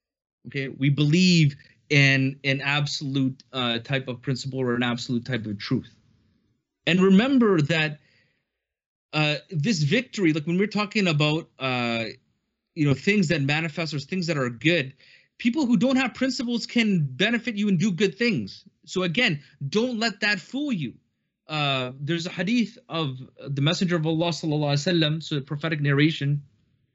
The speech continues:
where he says, "Verily, no one will enter paradise,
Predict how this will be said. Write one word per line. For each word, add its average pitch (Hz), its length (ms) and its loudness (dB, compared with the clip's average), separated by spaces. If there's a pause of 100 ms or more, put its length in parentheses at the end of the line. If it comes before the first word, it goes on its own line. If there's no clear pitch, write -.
(720)
where 147 160 4
he 156 140 6
says, 151 400 0
"Verily, 180 360 2
no 160 120 4
one 180 200 2
will 160 120 -2
enter 156 260 -2
paradise, 165 680 -2